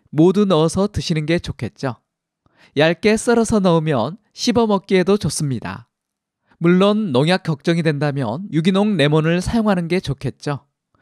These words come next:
꼭 깨끗이 씻어서 사용하시는 것 잊지 마세요.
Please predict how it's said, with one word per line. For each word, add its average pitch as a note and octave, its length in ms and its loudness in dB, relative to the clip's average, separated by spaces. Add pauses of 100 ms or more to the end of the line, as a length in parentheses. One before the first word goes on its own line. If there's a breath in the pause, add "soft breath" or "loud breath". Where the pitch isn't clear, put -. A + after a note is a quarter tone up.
(220 soft breath)
꼭 G#3 280 2
깨끗이 A#3 380 -4
씻어서 E3 720 -4
사용하시는 G3+ 580 0
것 G3+ 240 0
잊지 B2 240 -2
마세요. C3 480 -4